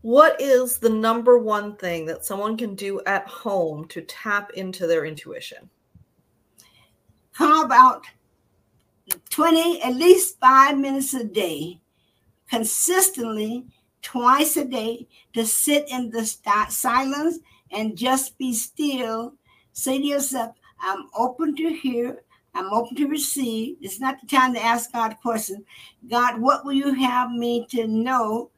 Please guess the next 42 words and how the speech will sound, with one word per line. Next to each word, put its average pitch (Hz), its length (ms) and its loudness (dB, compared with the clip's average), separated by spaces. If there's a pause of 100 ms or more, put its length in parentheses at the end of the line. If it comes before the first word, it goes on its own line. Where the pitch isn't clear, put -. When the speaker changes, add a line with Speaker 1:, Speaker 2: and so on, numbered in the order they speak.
(880)
Speaker 2:
Speak - 580 -2
to 302 180 -2
me. 247 440 -2 (160)
Pe-, 320 240 0
speak 339 460 2
to 320 200 4
me. 262 400 -2 (440)
Tell 277 260 0
me 277 160 -2
what 247 240 -4
you 247 140 -2
have 226 180 0
me 226 140 -2
to 220 120 -4
know." 180 340 -8 (400)
And 226 260 -2
if 277 180 -2
you 294 100 -2
keep 311 360 4
doing 294 360 0
that, 202 320 -4 (360)
you're 269 260 -4
gonna 320 220 0
get 240 200 -2
an 233 140 -4
answer. 269 500 -2
Something 240 520 0
you, 214 180 -6 (160)
it's 214 160 -10
gonna, 220 220 -4 (340)
you're 294 160 4
gonna 403 160 4
get 359 120 0
an 277 60 -4
answer. 277 460 0 (420)
It's 233 140 -2
gonna 269 220 -2
say, 233 280 -2 (120)
you're 269 120 -4
gonna 320 160 2
hear 269 200 4
something, - 720 -2